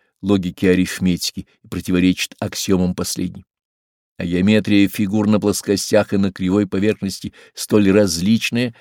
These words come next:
что формулы первой касаются лишь плоскостей, да и то идеальных, то есть воображаемых. Так, на воображении майи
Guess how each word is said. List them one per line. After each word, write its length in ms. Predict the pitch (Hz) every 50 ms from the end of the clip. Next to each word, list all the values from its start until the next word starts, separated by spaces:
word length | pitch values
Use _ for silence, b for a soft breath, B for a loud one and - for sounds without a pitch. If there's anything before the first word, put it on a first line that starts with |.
| b b b b
что 300 | b - - - 95 92
формулы 500 | 90 - - 98 101 101 101 101 98 95
первой 320 | 95 - 95 95 98 98 95
касаются 480 | - 95 - - 95 98 92 - -
лишь 180 | 98 95 - -
плоскостей, 720 | - 101 98 95 - - - 101 98 - - - - 120 110
да 100 | 90 85
и 60 | 85
то 160 | - - 90 92
идеальных, 640 | 92 85 78 90 107 120 113 92 78 76 - - _ _ _ _ _ _ _
то 100 | 92 87
есть 220 | 82 80 - -
воображаемых. 760 | 92 90 87 82 92 90 87 104 117 113 90 78 76 - _ _ _ _ _ _ _ _ _ _ _ _
Так, 460 | - - - - 196 - _ - - _ _ _ _ _ _ _ _ _ _ _ _ _ _ _ _ _
на 140 | 80 87 82
воображении 580 | 87 82 78 85 82 73 85 85 78 78 76
майи 500 | 76 78 98 123 143 139 120 98 80 71